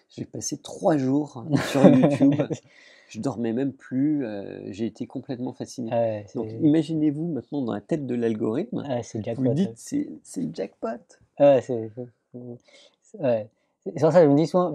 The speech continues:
Speaker 2: je vois passer quelques vidéos parfois dans mes recommandations et je me dis, euh, non, mais ça, c'est pas un truc qui, qui m'intéresse a priori. Mais je me dis, si je clique dessus, ça se trouve, ça, <laughs> je vais finir par, euh, par m'y intéresser et passer, euh, potentiellement des heures dessus. Et,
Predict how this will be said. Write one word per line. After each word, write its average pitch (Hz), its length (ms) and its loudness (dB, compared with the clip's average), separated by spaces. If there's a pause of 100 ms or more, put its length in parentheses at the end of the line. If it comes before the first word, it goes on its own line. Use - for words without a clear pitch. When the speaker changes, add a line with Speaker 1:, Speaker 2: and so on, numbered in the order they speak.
Speaker 2:
je 131 80 2
vois 139 180 2
passer 160 220 -2
quelques 139 220 0
vidéos 135 260 4
parfois 127 260 0
dans 120 140 -2
mes 117 80 -4
recommandations 120 560 -4
et 120 40 -2
je 113 40 -4
me 120 100 -2
dis, 120 180 0
euh, 104 180 -6 (420)
non, 120 140 -4
mais 110 80 -6
ça, - 140 -4
c'est - 140 -6
pas 123 140 0
un 110 140 -4
truc - 180 -4
qui, - 180 -20
qui 123 100 -10
m'intéresse 117 340 0
a 120 80 2
priori. 156 320 2
Mais 139 100 0
je 123 80 0
me 139 80 4
dis, 180 180 2 (440)
si - 200 -2
je 143 100 6
clique 175 260 4
dessus, 160 260 4
ça 147 160 4
se - 60 -10
trouve, 190 160 4
ça, 147 160 -2
<laughs> 131 40 2
je 110 80 -4
vais 131 180 -6
finir 147 300 -4
par, 120 260 2
euh, 117 180 0
par 117 200 -4
m'y 127 280 -2
intéresser 123 420 -4
et 156 80 -4
passer, 127 440 -2
euh, - 40 -10
potentiellement 120 440 -8
des 113 200 -4
heures 120 140 0
dessus. 117 220 -6
Et, 123 220 -4